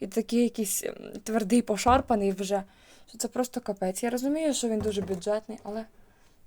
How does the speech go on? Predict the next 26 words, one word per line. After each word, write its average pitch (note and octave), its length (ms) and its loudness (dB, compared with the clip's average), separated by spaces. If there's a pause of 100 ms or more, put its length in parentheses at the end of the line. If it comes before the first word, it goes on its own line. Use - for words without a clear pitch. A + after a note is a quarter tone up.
(760)
якась G3+ 220 -10
помита A3 380 -2
та G#3 100 -10
пляшка. C4+ 480 -6 (440)
Давайте A#3 280 -4
пройдемося A3+ 440 -6
по B3 140 -12
ціні. E4 300 -8
Управдом B3 600 -2
вісімнадцять F4 680 -4
гривень, E4+ 340 -2 (480)
а B3 180 2
Dust B3 580 0
тридцять C4 420 -4
одна. G#3+ 300 -4
Ну, C4 140 -2
як C4 220 0
за A#3 160 -6
тридцять B3+ 360 -6
одну, B3 220 -4
то C4 200 -14
трош-, A3+ 100 -12
то A#3+ 100 -8
трошки A#3 340 -10
він A3 160 -2
зарідкий. A3 720 -8